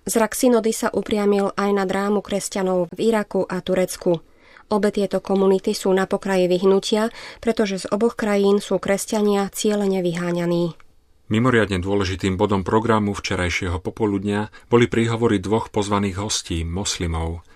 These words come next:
Speaker 2: Jedným z nich bol sunita Mohamed al-Samak, politický poradca veľkého muftiho Libanonu. Ten vo svojom príhovore zdôraznil: „Uvedomujeme si utrpenie kresťanov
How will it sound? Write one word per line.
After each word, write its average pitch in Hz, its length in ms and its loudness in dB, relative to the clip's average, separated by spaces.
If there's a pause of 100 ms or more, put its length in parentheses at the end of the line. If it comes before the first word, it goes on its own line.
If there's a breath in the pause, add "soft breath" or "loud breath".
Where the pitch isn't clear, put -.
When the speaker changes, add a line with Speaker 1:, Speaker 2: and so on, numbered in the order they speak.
(420 loud breath)
Speaker 2:
Jedným 120 320 2
z 98 160 0
nich 113 160 2
bol 98 320 2
sunita 104 560 0
Mohamed 92 640 -2
al-Samak, 101 720 -2
politický 117 560 -2
poradca 101 480 -2
veľkého 90 480 -2
muftiho 95 480 -4
Libanonu. 90 560 -2 (480 loud breath)
Ten 135 160 0
vo 131 80 4
svojom 101 320 2
príhovore 104 480 2
zdôraznil: 92 720 0 (560 soft breath)
„Uvedomujeme 98 640 4
si - 160 0
utrpenie 104 560 -2
kresťanov 90 720 -4